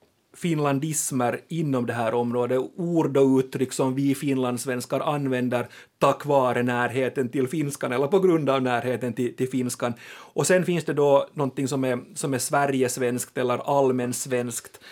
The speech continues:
som är, som är liksom det rikti-, riktiga ordet på, på svenska. Och det här tycker jag är jättespännande att fundera på. Att hur,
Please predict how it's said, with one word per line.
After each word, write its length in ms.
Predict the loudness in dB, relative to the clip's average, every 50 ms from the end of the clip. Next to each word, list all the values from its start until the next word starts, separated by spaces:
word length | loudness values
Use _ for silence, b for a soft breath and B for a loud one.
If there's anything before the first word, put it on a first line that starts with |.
| B B B
som 340 | -4 0 2 2 2 2 2
är, 160 | 0 0 -2
som 160 | -4 -6 -4 -4
är 40 |
liksom 160 | -4 -4 0 0
det 80 | 0
rikti-, 520 | 0 0 -4 -4 -6 -10 -10 -10 -10 -8 -4
riktiga 440 | -2 -2 -2 -2 -2 -4 -2 0 0
ordet 560 | 0 0 0 0 0 -2 -2 -4 -6 -4 -2
på, 220 | 0 0 0 0 -2 -4
på 100 | -4 -4
svenska. 420 | -2 -4 -4 -6 -4 -8 -8 -8 B B B
Och 160 | B B -6
det 40 | -6
här 60 | -6
tycker 240 | -6 -8 -8 -8 -8
jag 140 | -8 -4 -4
är 40 | -4
jättespännande 760 | -2 -2 -4 -4 -4 -4 -6 -4 -2 -2 -2 -2 0 -2 -2
att 60 | -2
fundera 380 | -2 -4 -2 0 0 0 0 0
på. 160 | 0 0 -2
Att 120 | 0 2
hur, 160 | 0 -2 -2